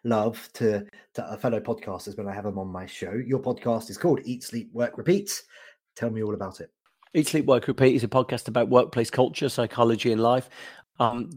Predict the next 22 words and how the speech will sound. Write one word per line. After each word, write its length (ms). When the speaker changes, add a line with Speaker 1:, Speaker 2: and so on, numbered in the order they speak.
Speaker 2:
really 340
fascinated 500
with 120
the 60
intersection 480
of 120
work 300
and 80
our 100
lives, 400
and, 120
and 240
specifically, 680
I'm 200
interested 480
in 140
how 200
any 240
of 100
us 140
can 200
make 360